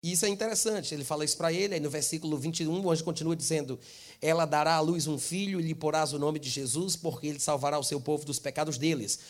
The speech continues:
Ora, tudo isto aconteceu para que se cumprisse o que fora dito pelo Senhor por intermédio do profeta. Eis que a virgem conceberá e dará à luz um filho,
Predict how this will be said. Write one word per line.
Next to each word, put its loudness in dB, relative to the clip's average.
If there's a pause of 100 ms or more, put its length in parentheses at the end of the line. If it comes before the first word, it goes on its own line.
(140)
Ora, 4
tudo 0
isto 2
aconteceu 4
para 2
que 0
se 2
cumprisse 0
o -2
que -10
fora 0
dito -2
pelo -2
Senhor 2
por -2
intermédio -2
do -4
profeta. -4 (340)
Eis 4
que 0
a 4
virgem 0
conceberá 2 (760)
e 4
dará 8
à 8
luz 4
um 4
filho, 2